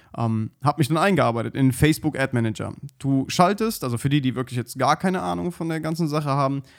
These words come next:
wenn du Werbung auf Instagram oder auf Facebook schalten willst, dann machst du das über den Facebook Ad Manager, weil Instagram gehört halt Facebook. So.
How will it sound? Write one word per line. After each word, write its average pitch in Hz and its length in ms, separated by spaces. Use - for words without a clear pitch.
wenn 147 240
du 170 180
Werbung 139 380
auf 117 240
Instagram 165 580
oder 127 200
auf 110 120
Facebook - 440
schalten 143 420
willst, 143 440
dann 120 220
machst 127 260
du 143 60
das 139 160
über 127 160
den 117 100
Facebook 123 440
Ad 113 160
Manager, 110 340
weil 113 120
Instagram 131 420
gehört 117 340
halt - 140
Facebook. - 440
So. 120 240